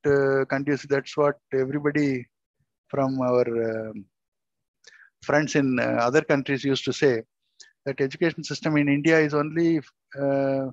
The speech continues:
encouraging, uh, this rote learning. Rote learning means just mugging up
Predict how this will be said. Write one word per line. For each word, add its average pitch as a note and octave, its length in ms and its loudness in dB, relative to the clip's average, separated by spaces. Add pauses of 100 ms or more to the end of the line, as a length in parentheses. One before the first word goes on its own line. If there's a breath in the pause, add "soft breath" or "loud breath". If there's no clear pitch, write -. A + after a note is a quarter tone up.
(500)
encouraging, F3 720 2
uh, D3 260 0
this C#3+ 180 -2
rote D#3+ 260 2
learning. A#2+ 360 0
Rote D#3 220 2
learning D#3 340 0
means D#3 260 -6
just D3 280 0
mugging C#3+ 380 0
up C#3+ 160 0